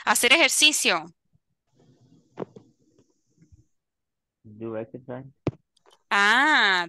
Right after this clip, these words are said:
Speaker 1: do exercise. Muy bien. Rosa doesn't do exercise, ¿ok? Ahí dice, ¿verdad? Que Rosa no hace ejercicio, ¿ok?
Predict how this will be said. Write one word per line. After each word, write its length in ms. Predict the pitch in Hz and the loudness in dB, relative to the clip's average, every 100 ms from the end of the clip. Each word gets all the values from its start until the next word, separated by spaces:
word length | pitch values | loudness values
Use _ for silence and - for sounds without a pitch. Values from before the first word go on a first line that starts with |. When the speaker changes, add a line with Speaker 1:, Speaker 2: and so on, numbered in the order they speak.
| - | -10
Speaker 1:
do 260 | 208 233 311 | -14 -10 -6
exercise. 1160 | - 196 208 214 - 208 185 - 185 160 165 - | -2 0 0 -2 -4 -4 -4 -4 -2 -4 -6 -12
Muy 420 | 185 196 254 320 | -14 -14 -12 -14
bien. 480 | 214 214 214 185 165 | -10 -4 -2 -2 -4
Rosa 580 | - 220 359 - 392 392 _ | -6 -4 -2 0 0 -2 _
doesn't 1120 | 226 233 262 294 320 370 - 381 392 311 220 | -4 -4 -4 -4 -4 -8 -4 -2 -2 -4 _
do 520 | 254 277 311 339 339 | -16 -12 -10 -8 -4
exercise, 960 | 262 247 247 - 190 - 202 95 - - | 0 0 -2 -8 -8 -8 -14 -16 -16 -18
¿ok? 180 | 214 - 220 262 349 359 _ _ _ _ _ _ - | -14 -4 0 0 -2 -8 _ _ _ _ _ _ -20
Ahí 200 | - 196 | -18 -10
dice, 320 | 214 220 208 | -10 -8 -12
¿verdad? 200 | 180 180 | -12 -12
Que 160 | 175 170 | -14 -14
Rosa 460 | 196 240 - 330 | -10 -8 -6 -8
no 360 | 262 208 202 208 | -8 -8 -4 0
hace 460 | 233 381 539 - 254 | 2 0 -2 -2 -4
ejercicio, 800 | 240 185 170 - 180 185 - - | -6 -10 -10 -14 -16 -18 -20 -20
¿ok? 140 | - | -4